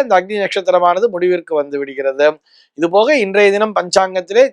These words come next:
சந்திர தரிசனம் அப்படிங்கிறத கொடுத்திருப்பா. இந்த சந்திர தரிசனம் என்பது மாலை ஆறு மணி இருபத்தி ஏழு நிமிடம் முதல் இரவு ஏழு மணி ஐம்பத்தி எட்டு நிமிடம் வரையில் நாம் அந்த சந்திர தரிசனத்தை செய்ய முடியும். ஆக இந்த நேரத்திலே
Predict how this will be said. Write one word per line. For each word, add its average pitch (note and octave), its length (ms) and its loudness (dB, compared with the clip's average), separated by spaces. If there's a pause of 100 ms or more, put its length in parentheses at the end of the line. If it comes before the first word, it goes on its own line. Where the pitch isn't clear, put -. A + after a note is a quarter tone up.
(120)
சந்திர A#3 520 0
தரிசனம் F3+ 540 0
அப்படிங்கிறத D3 440 -8
கொடுத்திருப்பா. C3 460 0 (380)
இந்த C#3+ 200 -6
சந்திர G3+ 360 2
தரிசனம் F#3+ 380 2
என்பது F#3 260 0 (140)
மாலை G3 320 4 (280)
ஆறு G3+ 280 4
மணி G3 220 -4 (160)
இருபத்தி F#3+ 440 -2 (180)
ஏழு A3 200 6
நிமிடம் G3 340 -2
முதல் G3 260 6 (380)
இரவு A3+ 360 0 (280)
ஏழு A3+ 280 2
மணி G#3 180 0 (160)
ஐம்பத்தி G#3+ 480 -6 (100)
எட்டு F3+ 240 -4
நிமிடம் G3 320 0
வரையில் G3+ 320 0 (140)
நாம் F#3 260 4
அந்த D#3+ 280 -6
சந்திர F#3 260 0 (100)
தரிசனத்தை E3 560 -4 (140)
செய்ய C#3+ 300 -6
முடியும். C#3 340 -4 (300)
ஆக F3+ 140 2 (160)
இந்த F#3 220 -2
நேரத்திலே G3 440 2